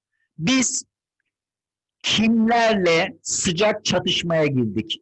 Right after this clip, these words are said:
Kurtuluş dediğimiz İstiklal Savaşı'nda. Ermenistan'la silahlı sa-, e, çatışmaya girdiniz. Fransızlarla girdiniz. Yunanistan'la girdiniz arkadaşlar. Ama İngiltere ve İtalyanlarla herhangi bir silahlı çatışmaya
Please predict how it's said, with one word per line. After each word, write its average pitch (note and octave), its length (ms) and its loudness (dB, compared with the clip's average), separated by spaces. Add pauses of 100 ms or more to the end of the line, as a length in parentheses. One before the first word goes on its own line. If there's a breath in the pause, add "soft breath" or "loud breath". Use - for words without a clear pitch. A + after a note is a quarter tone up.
Kurtuluş F#3 680 -2
dediğimiz D#3 540 0
İstiklal D3 500 -2
Savaşı'nda. G#2 600 -2 (1120 loud breath)
Ermenistan'la A3 800 2
silahlı G3 440 2
sa-, F3 380 0
e, D#3+ 60 2
çatışmaya F3+ 440 -2
girdiniz. B2 540 0 (720 loud breath)
Fransızlarla E3+ 760 2
girdiniz. C#3+ 560 0 (320)
Yunanistan'la F3+ 760 0 (100)
girdiniz A2+ 420 0
arkadaşlar. F#2 640 -4 (140)
Ama D3+ 280 2
İngiltere E3+ 580 2
ve C3 100 2
İtalyanlarla D3 800 2
herhangi D3 540 2
bir A2+ 80 0
silahlı C3+ 420 0
çatışmaya C3+ 720 0